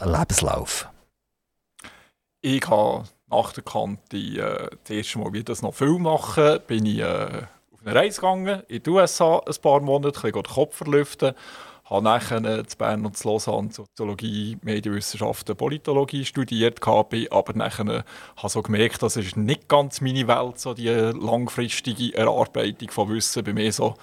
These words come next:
Speaker 2: äh, der, der Tageshäppchen-Verarbeiter gesehen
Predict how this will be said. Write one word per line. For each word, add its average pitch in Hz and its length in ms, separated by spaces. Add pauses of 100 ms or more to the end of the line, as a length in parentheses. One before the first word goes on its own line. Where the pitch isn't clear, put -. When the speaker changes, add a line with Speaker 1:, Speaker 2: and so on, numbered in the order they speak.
(400)
Speaker 2:
äh, 101 520
der, 101 180
der 107 200
Tageshäppchen-Verarbeiter 117 1600
gesehen 117 340